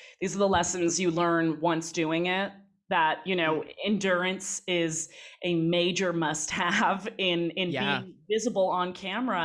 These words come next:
Speaker 1: and awaiting those interactions and, you know, un-, unknowing how that broadcast is gonna go. I mean, that's such a, it's such a big lesson that you learn in the throes of it. But
Speaker 2: Mm-hmm.
Speaker 1: I wanna, I wanna rewind and go to your origin story, if you don't mind.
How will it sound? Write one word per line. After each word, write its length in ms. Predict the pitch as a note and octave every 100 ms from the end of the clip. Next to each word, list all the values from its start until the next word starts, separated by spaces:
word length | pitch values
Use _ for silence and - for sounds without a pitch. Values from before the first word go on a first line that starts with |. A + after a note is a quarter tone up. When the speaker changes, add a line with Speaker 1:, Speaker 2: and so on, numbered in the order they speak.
| D#3
Speaker 1:
and 240 | E3+ D#3+
awaiting 440 | - E3 F3 F3+ F#3+
those 200 | F#3 F3
interactions 1000 | F3+ E3+ F3+ E3+ A3+ - F3 C#3 C#3 D3
and, 260 | D#3 D#3 - - - - -
you 60 |
know, 240 | G3+ E3+ E3 - -
un-, 340 | G#3+ A3 G#3+ - - -
unknowing 800 | A#3 A3 A3+ A#3 F#3 D#3+ D#3+ D#3
how 640 | - F#3 F3+ E3+ E3+ - -
that 240 | F#3 E3+
broadcast 760 | F#3 F3 F3 E3+ F3 D3+ F3 -
is 180 | E3
gonna 240 | - F3+ D#3
go. 440 | F3+ B3+ B3 G2+
I 60 | D#3+
mean, 140 | E3
that's 200 | E3 E3
such 320 | - - G3
a, 300 | G3 E3 - - - - - -
it's 100 | F#3+
such 160 | G#3+ A3
a 60 |
big 260 | - G3+ F#3+
lesson 360 | F#3 G3 A3+
that 160 | G3+ E3
you 100 | F#3+
learn 300 | F3 F3+ F#3
in 200 | G3 F#3+
the 60 | F3
throes 460 | F3+ F3+ F#3 A#3
of 120 | A3 D#3+
it. 200 | D#3 -
But 200 | F#3+ - - - -
Speaker 2:
Mm-hmm. 200 | F#3 G3 -
Speaker 1:
I 80 | C4
wanna, 360 | E4 F4+ E4 D4+
I 140 | - D#4
wanna 260 | F#4 E4+
rewind 580 | C4+ C4+ A#3+ A3+ A3+ A3
and 180 | G#3+ G#3
go 180 | G3+ G3+
to 80 | G3+
your 200 | F#3+ G3
origin 600 | F3+ F3 F#3 F3+ E3 D3+
story, 500 | D3+ D#3+ D3+ C#3+ C#3
if 160 | D3
you 60 | E3
don't 260 | D#3+ C#3+
mind. 220 | D3 C#3+